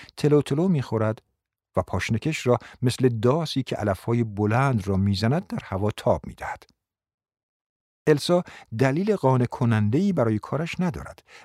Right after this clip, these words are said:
ولی خودش را روی پنجه پا می‌کشد جلو و کشیک طبقه اول را می‌دهد.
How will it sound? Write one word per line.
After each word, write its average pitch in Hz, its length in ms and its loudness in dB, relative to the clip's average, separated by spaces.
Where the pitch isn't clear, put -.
ولی 147 120 0
خودش 175 420 -4
را 156 40 2
روی 156 200 0
پنجه 104 440 -2
پا - 220 -4
می‌کشد 131 480 -2
جلو 95 360 -2
و 120 60 -2
کشیک - 600 -4
طبقه 113 520 -2
اول 117 440 0
را 80 140 -8
می‌دهد. - 480 -14